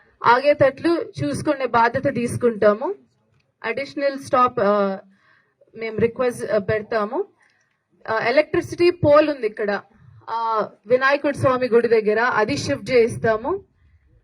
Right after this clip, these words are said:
ఇప్పుడు ట్రాన్స్‌ఫార్మర్ కూడా మీకు రాత్రులు ఎలక్ట్రిసిటీ ప్రాబ్లం అని, ఆ, వింటున్నాను, అది లోడ్ తీసుకోవడం లేదు అని, ఆ, చెప్పారు. తప్పకుండా అడిషనల్ ట్రాన్స్‌ఫార్మర్ పెట్టి, ఆ, ఆ, ఆ, ప్రయత్నం చేస్తాము.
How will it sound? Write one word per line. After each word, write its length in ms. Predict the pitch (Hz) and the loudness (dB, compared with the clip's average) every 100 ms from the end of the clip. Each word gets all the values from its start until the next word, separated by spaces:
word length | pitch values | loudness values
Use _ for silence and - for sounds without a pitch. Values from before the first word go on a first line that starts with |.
| _ _ - | _ _ -10
ఇప్పుడు 280 | - 285 | -2 -2
ట్రాన్స్‌ఫార్మర్ 800 | 277 262 262 311 - 320 320 311 | 0 0 0 0 2 2 4 2
కూడా 160 | 302 311 | 0 -4
మీకు 200 | 302 277 | -6 -4
రాత్రులు 680 | 247 254 277 320 302 294 277 | 0 0 2 0 0 0 0
ఎలక్ట్రిసిటీ 560 | 247 269 294 285 294 | 0 -6 -10 -10 -10
ప్రాబ్లం 540 | 285 262 247 247 277 269 | -4 0 0 -2 -4 -4
అని, 240 | 254 254 | -8 -8
ఆ, 160 | 233 226 | -4 -2
వింటున్నాను, 680 | 214 247 254 277 240 220 269 | -2 -4 -6 -6 -4 -4 -2
అది 180 | 269 | -2
లోడ్ 340 | 247 226 269 277 | 0 4 4 2
తీసుకోవడం 580 | 277 269 - 262 254 247 | -8 -4 -2 0 -2 -4
లేదు 340 | 233 220 233 | -4 0 0
అని, 200 | 220 214 202 | 0 -4 -8
ఆ, 320 | 214 208 208 202 | -6 -4 -4 -4
చెప్పారు. 540 | 233 202 247 196 254 370 _ _ _ _ _ _ _ 247 | -6 -2 -2 -2 -4 -8 _ _ _ _ _ _ _ -4
తప్పకుండా 680 | 240 302 311 294 311 240 - | -2 -4 -4 -2 2 2 0
అడిషనల్ 460 | 240 285 - 294 | -6 -6 -4 -2
ట్రాన్స్‌ఫార్మర్ 640 | 285 269 262 - 254 254 240 | -2 -4 -4 -6 -6 -6 -6
పెట్టి, 500 | 233 214 262 247 202 | -6 -6 -8 -8 -4
ఆ, 440 | 233 226 208 202 - _ _ _ - - | -2 0 -2 -4 -10 _ _ _ -20 -14
ఆ, 140 | - 220 202 - | -8 -8 -8 -4
ఆ, 260 | 226 214 | 0 4
ప్రయత్నం 500 | 196 240 233 254 254 | 4 4 0 -4 0
చేస్తాము. 680 | 226 208 - 214 196 269 427 | 2 2 2 2 2 -2 -6